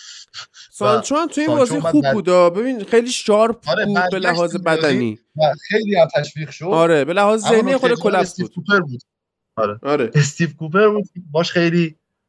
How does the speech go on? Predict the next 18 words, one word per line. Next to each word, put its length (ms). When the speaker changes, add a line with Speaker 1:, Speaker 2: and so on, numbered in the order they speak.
Speaker 2:
صمیمانه 580
برخورد 560
کرد، 240
به 60
این 160
دلیل 260
که 140
استیو 380
کوپر 420
اصلاً 380
اولین 420
مربی 400
بزرگ 640
آیه 400
سانچو 500
بوده. 240
زمانی 340
که 260